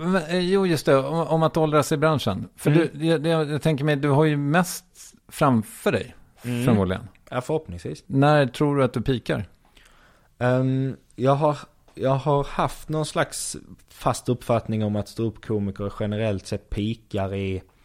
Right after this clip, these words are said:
Speaker 2: fyrtio, fyrtiofem års ålder någon gång. För att jag har trott att, eller dels för att det är väldigt många av dem som jag har ansett så här, men nu är den bäst i världen. Det är ofta när de är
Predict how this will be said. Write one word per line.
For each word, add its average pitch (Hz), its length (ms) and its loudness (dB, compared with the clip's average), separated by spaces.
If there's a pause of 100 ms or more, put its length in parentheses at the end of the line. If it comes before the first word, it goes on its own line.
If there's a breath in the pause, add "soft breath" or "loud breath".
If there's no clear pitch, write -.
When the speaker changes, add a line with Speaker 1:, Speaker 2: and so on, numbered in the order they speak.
(800 soft breath)
Speaker 2:
fyrtio, - 440 -2
fyrtiofem 101 580 -2
års 87 160 -10
ålder 67 280 -10
någon 64 180 -12
gång. 71 200 -10 (160)
För 113 220 0
att 104 120 -2
jag 113 120 2
har 107 80 0
trott - 500 -4
att, 107 220 -2 (260 loud breath)
eller 120 140 2
dels 160 280 4
för 175 100 4
att 156 80 0
det 156 80 2
är 147 40 4
väldigt 135 300 4
många 117 240 2
av 110 80 2
dem 110 160 0
som 107 340 -2
jag 104 200 0
har 98 140 -2
ansett 113 480 -4
så 92 60 -6
här, 95 80 -6
men 117 100 0
nu 135 120 2
är 117 40 2
den 104 280 0
bäst 104 260 -4
i 98 40 -6
världen. 90 380 -8
Det - 60 -6
är 123 40 -2
ofta 110 260 -4
när 98 100 -2
de 107 140 -2
är 80 280 -4